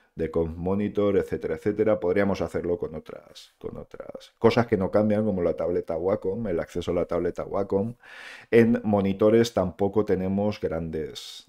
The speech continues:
novedades. Bordes adhesivos, escala de menús, interesante, resolución, bueno, no mucho más. Eh,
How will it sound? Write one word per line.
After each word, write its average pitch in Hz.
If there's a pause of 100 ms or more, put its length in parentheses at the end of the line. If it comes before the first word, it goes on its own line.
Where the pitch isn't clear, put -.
novedades. -
Bordes 85
adhesivos, 110
escala 87
de 82
menús, 113 (260)
interesante, 107 (640)
resolución, 98 (200)
bueno, - (640)
no 110
mucho 98 (440)
más. 95 (640)
Eh, 107